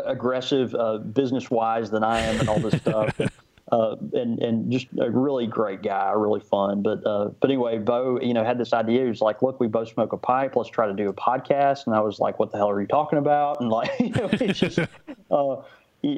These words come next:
Speaker 1: he kinda bounced the idea back and forth. He convinced me to, to try it out. And, uh, you know, I, I thought, uh, "Well, you know, we'll do this for a little bit and, you know, see where it goes. Maybe a few of our friends will listen or something." And,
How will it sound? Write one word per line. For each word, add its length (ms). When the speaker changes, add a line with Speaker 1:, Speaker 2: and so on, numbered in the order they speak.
Speaker 1:
he 80
kinda 260
bounced 340
the 160
idea 320
back 280
and 120
forth. 360
He 80
convinced 440
me 120
to, 240
to 140
try 320
it 80
out. 420
And, 260
uh, 380
you 100
know, 140
I, 180
I 200
thought, 360
uh, 220
"Well, 140
you 100
know, 140
we'll 140
do 100
this 140
for 120
a 60
little 160
bit 340
and, 240
you 100
know, 280
see 200
where 200
it 40
goes. 340
Maybe 220
a 60
few 180
of 60
our 140
friends 360
will 160
listen 300
or 120
something." 440
And, 160